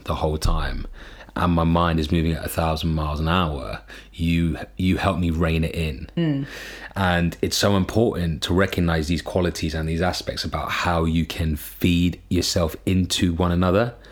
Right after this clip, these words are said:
Speaker 1: and feed off each other. 'Cause I feel like a lot of the time in relationships is you find one another's weakness and you manipulate that. So it's like, rather than feeding off each other in a weak, you know, aspect,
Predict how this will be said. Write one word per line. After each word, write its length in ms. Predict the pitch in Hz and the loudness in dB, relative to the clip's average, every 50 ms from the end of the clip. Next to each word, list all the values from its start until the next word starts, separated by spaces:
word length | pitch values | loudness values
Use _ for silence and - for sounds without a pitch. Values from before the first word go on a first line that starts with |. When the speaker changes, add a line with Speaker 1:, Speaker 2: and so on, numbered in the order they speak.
| - - - - - | -20 -20 -14 -6 -2
Speaker 1:
and 160 | - 87 76 | -2 -2 0
feed 220 | - - 95 90 85 | 0 0 2 2 2
off 120 | 78 - | 0 0
each 180 | 87 78 - - | 0 0 2 2
other. 280 | 92 87 76 69 - - - | 2 0 0 -4 -8 -10 -10
'Cause 120 | - - 87 | -4 -2 -2
I 40 | 82 | 0
feel 200 | - - 104 98 | 2 2 2 2
like 180 | 92 87 - | 2 2 2
a 20 | 92 | 2
lot 120 | 92 90 | 2 2
of 80 | 87 85 | 2 2
the 80 | 90 | 0
time 260 | - - 92 90 87 | 0 2 2 2 2
in 80 | 85 82 | 2 2
relationships 1000 | 82 82 87 101 107 101 - 98 80 - - 82 73 - - - - - - - - - - - - - - - | 2 2 2 2 0 0 0 0 0 0 0 -2 -4 -6 -6 -6 -6 -6 -6 -8 -12 -14 -14 -12 -12 -14 -12 -6
is 320 | - 95 90 82 76 - - - | -2 -2 0 0 -2 -4 -6 -6
you 440 | - 90 90 90 90 87 85 82 80 | -4 -2 2 2 2 4 2 2 0
find 640 | 76 - - - - 104 92 95 95 95 95 90 85 | -2 -6 -8 -4 0 2 4 4 4 4 2 2 2
one 140 | 82 85 | 2 2
another's 320 | 85 82 82 78 80 76 78 | 2 2 2 0 0 -2 -2
weakness 440 | 76 80 73 69 80 78 82 - - | -2 -2 -2 -2 -4 -4 -4 -2 0
and 120 | 85 85 | 0 2
you 60 | 87 | 2
manipulate 580 | 87 90 92 98 - - - 78 - - - - | 4 4 2 2 0 -2 -6 -8 -8 -8 -8 -8
that. 300 | - 69 - - - - - - - - - - - - - - - - - - | -8 -8 -8 -10 -14 -16 -20 -20 -20 -20 -20 -20 -20 -20 -20 -20 -20 -20 -14 -6
So 220 | - - 87 85 | 0 2 2 2
it's 220 | 87 80 - - 92 | 2 0 0 0 2
like, 260 | 87 85 80 78 - - | 2 2 0 -2 -4 -2
rather 320 | 82 90 95 92 95 95 | 0 2 4 4 4 2
than 200 | 85 87 87 85 | 2 2 2 0
feeding 480 | 82 - - - 101 98 95 90 90 82 85 | 0 -2 -2 0 2 4 4 4 2 2 2
off 160 | 85 - - | 0 0 -2
each 180 | 87 - - 87 | -4 -2 -2 -2
other 180 | 82 85 82 | 0 0 0
in 140 | 82 82 80 | 0 0 0
a 60 | 82 | -2
weak, 680 | 80 78 78 80 104 110 - - - - - - - - - - | -2 -2 0 2 2 0 0 -2 -8 -12 -12 -12 -14 -18 -14 -10
you 60 | - | -8
know, 120 | 80 78 | -6 -6
aspect, 580 | - 76 - - - - 87 82 78 - - | -4 -6 -6 -6 -6 -4 -4 -4 -4 -4 -10